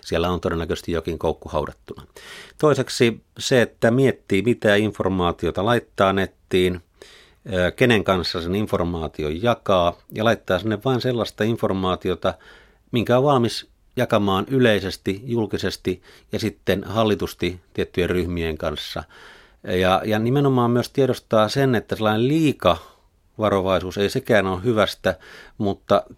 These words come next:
tietää, että tiettyjä riskejä on. Et verkkoa, mä oon monta kertaa verrannut verkkoa tähän reaalimaailmaan, että on hyvin paljon samanlainen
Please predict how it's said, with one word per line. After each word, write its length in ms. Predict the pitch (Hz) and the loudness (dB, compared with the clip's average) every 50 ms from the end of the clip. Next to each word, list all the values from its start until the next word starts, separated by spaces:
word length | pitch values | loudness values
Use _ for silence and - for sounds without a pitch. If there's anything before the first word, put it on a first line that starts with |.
| _ - | _ -2
tietää, 640 | - 170 170 151 113 - - - 87 85 80 82 82 - _ _ _ - | 2 2 4 4 2 -2 0 0 2 2 2 0 -2 -8 _ _ _ -10
että 260 | - - - - - - - | -10 -10 -12 -14 -18 -8 -2
tiettyjä 460 | 120 101 - _ - - 90 90 90 | -2 -2 -2 _ -6 -2 0 0 0
riskejä 520 | 104 104 - - - - 85 82 82 90 - | 0 -2 -4 -4 -6 -2 0 0 0 0 -2
on. 280 | - 113 123 117 - - _ _ _ _ - - _ - - - - - - - | -2 -2 -2 -2 -4 -12 _ _ _ _ -20 -20 _ -20 -20 -20 -20 -16 -10 -6
Et 120 | - 98 | -4 0
verkkoa, 340 | 127 165 180 165 - 143 131 | 2 2 2 2 4 2 2
mä 120 | 127 139 143 | 2 2 0
oon 80 | 147 | 0
monta 160 | 156 151 143 | 0 0 -2
kertaa 300 | 127 123 - - - 120 | -2 -4 -4 0 0 2
verrannut 320 | 120 123 123 117 120 117 117 | 2 2 2 2 0 0 2
verkkoa 380 | 135 131 - - - 107 98 | 0 0 0 0 -2 0 0
tähän 220 | 98 - 104 104 101 | 0 0 -2 -2 0
reaalimaailmaan, 880 | 127 131 127 113 101 90 92 92 92 87 87 90 92 90 90 90 90 | 2 2 4 4 2 2 0 -2 -2 -2 -2 -2 -2 -2 -2 -2 -2
että 220 | 90 - _ - 135 | -4 -6 _ -4 -2
on 100 | 131 147 | -2 -2
hyvin 200 | 160 147 117 95 | -2 -2 -4 -2
paljon 300 | - - 113 110 101 98 | -2 -2 -2 0 0 0
samanlainen 720 | - 120 110 110 104 101 98 92 90 90 87 90 90 | 0 0 0 0 0 0 2 0 0 0 -2 -2 -4